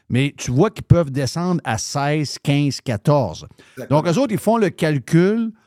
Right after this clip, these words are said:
Speaker 1: que si ils s'y marient puis qu'ils donnent un coup de main pour, euh, la taxe du carbone dans le reste du Canada qui est exclue du Québec, là,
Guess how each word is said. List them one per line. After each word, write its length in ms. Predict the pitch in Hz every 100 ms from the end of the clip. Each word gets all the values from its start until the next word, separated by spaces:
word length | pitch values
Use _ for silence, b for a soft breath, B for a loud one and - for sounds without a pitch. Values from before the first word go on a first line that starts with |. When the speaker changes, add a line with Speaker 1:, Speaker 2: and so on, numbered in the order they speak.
| b _ _
Speaker 1:
que 140 | - 139
si 400 | - - 269 262
ils 80 | 170
s'y 160 | - 175
marient 480 | 170 156 147 175 180
puis 180 | -
qu'ils 200 | 135 135
donnent 220 | 131 196 190
un 100 | 147
coup 160 | -
de 40 | 147
main 280 | 147 160
pour, 560 | 160 143 139 143 139 123
euh, 560 | - 120 117 117 113 107
la 180 | 110 107
taxe 280 | - 170 131
du 80 | 110
carbone 460 | 147 113 123 151
dans 100 | 123
le 80 | 110
reste 180 | 120 117
du 80 | 110
Canada 400 | 113 101 98 123
qui 160 | -
est 120 | 87
exclue 280 | 98 - 131
du 120 | 98
Québec, 260 | 90 90 127
là, 140 | 131